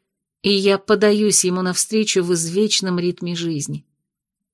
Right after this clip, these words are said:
Арес все меньше сдерживается, овладевая мной,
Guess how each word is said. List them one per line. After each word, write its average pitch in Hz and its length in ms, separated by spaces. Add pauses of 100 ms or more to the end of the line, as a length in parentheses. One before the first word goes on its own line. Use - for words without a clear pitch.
(220)
Арес 208 400
все - 280
меньше 202 420
сдерживается, 175 960
овладевая 185 760
мной, 170 400